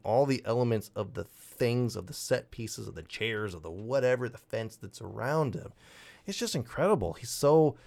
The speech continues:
it, it, he's so smooth with it. Um, so I had, I had that one on there. Uh, I know a lot of people liked, uh, the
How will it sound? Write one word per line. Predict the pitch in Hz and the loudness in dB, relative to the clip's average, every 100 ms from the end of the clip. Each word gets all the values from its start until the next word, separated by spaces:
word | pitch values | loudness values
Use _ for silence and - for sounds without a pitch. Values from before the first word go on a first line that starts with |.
| - - - - | -20 -20 -20 -10
it, | - - | -10 -4
it, | 120 113 | -4 -4
he's | 120 120 | -6 0
so | - 151 135 | 6 6 4
smooth | - - 101 113 170 135 107 90 | 0 -2 2 6 6 6 2 0
with | 92 80 78 | -2 -2 -6
it. | - - - - - | -10 -14 -20 -20 0
Um, | 107 98 92 85 | 6 8 6 4
so | 101 | 2
I | 107 | 6
had, | 135 127 - | 6 6 2
I | 113 | 2
had | 123 | 4
that | 120 117 | 6 4
one | 120 | 4
on | 117 117 | 4 4
there. | 117 117 113 117 | 4 4 0 -2
Uh, | 110 104 104 101 98 | 2 6 8 6 6
I | 117 | 6
know | 120 127 151 165 165 156 | 8 12 12 12 12 10
a | |
lot | 120 120 127 | 8 6 2
of | |
people | 127 123 101 | 2 2 2
liked, | 92 92 - - _ - | 4 4 2 -12 _ -6
uh, | 71 78 - _ - | -4 -6 -10 _ -8
the | 101 - | -6 -4